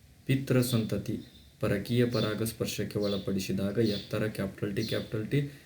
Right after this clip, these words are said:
ಗಿಡ್ಡ ಸ್ಮಾಲ್ ಟಿ, ಸ್ಮಾಲ್ ಟಿ, ಲಿಂಗಾಣುಗಳು ಕ್ಯಾಪಿಟಲ್ ಟಿ, ಸ್ಮಾಲ್ ಟಿ, ಎಫ್ ಒನ್ ಪೀಳಿಗೆಯಲ್ಲಿ ಕ್ಯಾಪಿಟಲ್ ಟಿ, ಸ್ಮಾಲ್ ಟಿ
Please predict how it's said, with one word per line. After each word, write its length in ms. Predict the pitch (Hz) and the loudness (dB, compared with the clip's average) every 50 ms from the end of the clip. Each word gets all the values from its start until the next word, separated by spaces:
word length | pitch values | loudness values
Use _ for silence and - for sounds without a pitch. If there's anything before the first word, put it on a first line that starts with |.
| - - - | -10 0 2
ಗಿಡ್ಡ 200 | 113 110 101 107 | 2 4 4 4
ಸ್ಮಾಲ್ 460 | 110 110 - - 101 98 95 98 95 | 2 2 2 0 2 2 4 2 2
ಟಿ, 120 | - 113 113 | 2 2 0
ಸ್ಮಾಲ್ 360 | 113 - 117 113 110 110 110 | 2 2 0 0 0 0 0
ಟಿ, 100 | - 127 131 - - - - - - | 2 2 2 0 -2 -10 -14 -2 2
ಲಿಂಗಾಣುಗಳು 680 | 113 113 113 113 117 113 113 113 110 107 104 101 98 95 | 4 6 6 6 8 8 8 6 6 4 2 0 0 0
ಕ್ಯಾಪಿಟಲ್ 400 | 98 95 92 - 110 110 107 101 | 0 0 0 2 0 0 0 0
ಟಿ, 180 | - 135 143 | 2 2 2
ಸ್ಮಾಲ್ 400 | 143 - - 110 101 101 101 98 | 2 0 -2 -2 -2 0 0 0
ಟಿ, 120 | - 123 139 143 - - - - - - - | 2 2 2 2 -2 -6 -14 -20 -18 -2 4
ಎಫ್ 240 | 110 113 113 - - | 4 4 4 4 4
ಒನ್ 160 | 131 143 151 147 - | 4 4 4 4 4
ಪೀಳಿಗೆಯಲ್ಲಿ 800 | - 127 123 117 113 113 107 104 101 101 113 123 117 107 120 139 - - - - - - | 4 6 6 6 6 6 4 4 4 4 6 6 6 6 4 2 0 -4 -10 -16 -16 -6
ಕ್ಯಾಪಿಟಲ್ 480 | - 98 95 92 - - 117 117 113 113 | 0 0 0 2 4 4 6 6 6 4
ಟಿ, 160 | - 156 190 | 4 2 2
ಸ್ಮಾಲ್ 460 | 185 - - 123 113 104 101 98 95 | 0 0 0 0 2 2 2 2 0
ಟಿ 180 | - - 92 - | 0 -2 -4 -4